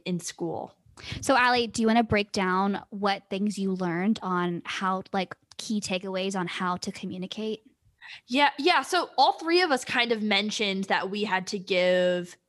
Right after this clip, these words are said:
Speaker 1: presentations of some sort. Uh, there's, like, four main things I, I think you can take away in terms of, like, how to communicate from your re-, from your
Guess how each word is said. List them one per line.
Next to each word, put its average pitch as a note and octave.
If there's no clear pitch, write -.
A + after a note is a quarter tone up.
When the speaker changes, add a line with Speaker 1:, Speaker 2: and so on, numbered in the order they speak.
Speaker 1:
presentations F3+
of F#3
some E3
sort. D#3+
Uh, -
there's, C4+
like, D#4
four F#4
main E4
things A#3+
I, F#3+
I G#3
think G#3+
you A3
can A3+
take A3
away G3
in G3+
terms G3+
of, F#3
like, F#3
how A#3+
to A#3+
communicate G#3
from G3
your F#3+
re-, F#3
from A3+
your G3+